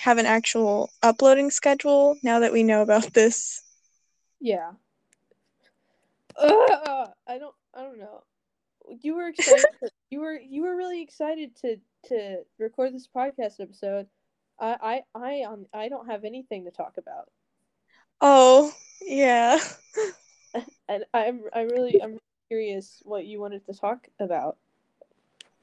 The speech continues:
Speaker 1: Oh, okay. <laughs> This is gonna be so weird that we're not, like, physically together.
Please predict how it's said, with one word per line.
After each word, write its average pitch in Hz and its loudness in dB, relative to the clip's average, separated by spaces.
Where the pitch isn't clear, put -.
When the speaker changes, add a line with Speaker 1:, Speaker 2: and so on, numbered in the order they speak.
Speaker 1:
Oh, 269 0
okay. - -4
<laughs> - 0
This - 2
is 523 -10
gonna 403 4
be 339 -6
so 269 4
weird 254 2
that 226 4
we're 233 0
not, 226 2
like, 202 -2
physically 226 -2
together. 220 -2